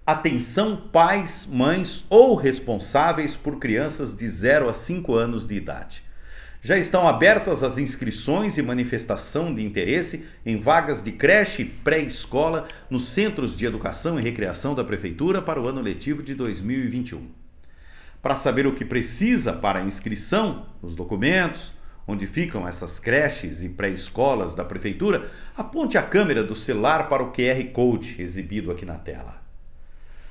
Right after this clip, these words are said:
A inscrição pode ser feita pela internet até trinta de setembro, no site da Prefeitura, por meio de um formulário na página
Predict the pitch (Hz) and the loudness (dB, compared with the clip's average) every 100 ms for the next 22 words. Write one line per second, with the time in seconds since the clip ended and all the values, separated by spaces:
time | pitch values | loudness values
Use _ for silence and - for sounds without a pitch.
0 | - 151 190 - 160 - 226 208 214 - | -6 -2 -2 -2 -4 2 2 4 2 4
1 | 175 143 160 156 147 135 123 160 160 117 | 2 4 2 4 4 4 4 4 4 4
2 | 117 202 226 160 143 123 - 208 247 170 | 4 2 4 2 4 2 2 0 2 -2
3 | - - 113 180 220 - 113 95 - 127 | -4 -4 0 0 0 -4 -6 -4 2 2
4 | 123 104 - - 104 147 190 247 226 202 | 2 -2 -4 -2 -2 -2 0 0 0 0
5 | 156 175 196 160 165 - 190 185 185 151 | 0 0 -2 -4 -4 -2 -2 0 2 4
6 | 175 170 196 196 220 220 117 87 78 | 2 2 0 4 4 4 2 -4 -6